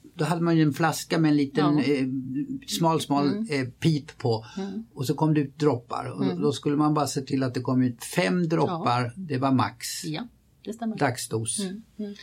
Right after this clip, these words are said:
Speaker 2: Och jag menar, nu köper folk D-vitamin på nätet och, och, och vi ser alltså människor som faktiskt kommer in på sjukhusen nu med D-vitaminförgiftningar.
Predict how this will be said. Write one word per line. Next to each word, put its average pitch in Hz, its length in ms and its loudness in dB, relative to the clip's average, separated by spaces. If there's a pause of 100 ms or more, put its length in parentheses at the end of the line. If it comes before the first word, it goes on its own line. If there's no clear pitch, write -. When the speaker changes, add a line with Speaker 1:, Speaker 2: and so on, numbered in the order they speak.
(280)
Speaker 2:
Och 196 60 -6
jag 196 100 0
menar, 196 200 2
nu 190 160 0
köper 208 300 -4
folk 180 320 -4
D-vitamin 175 540 -2
på 185 80 -2
nätet 190 640 -2
och, 165 140 -2 (380)
och, 180 300 -4
och 170 100 -6
vi 180 80 2
ser 185 400 -2
alltså 170 420 -4
människor 165 420 -4
som 160 220 -6
faktiskt 160 340 -8
kommer 170 180 -4
in 165 120 -6
på 165 100 -8
sjukhusen 185 580 -2
nu 160 100 -4
med 160 140 -4
D-vitaminförgiftningar. 160 1300 -4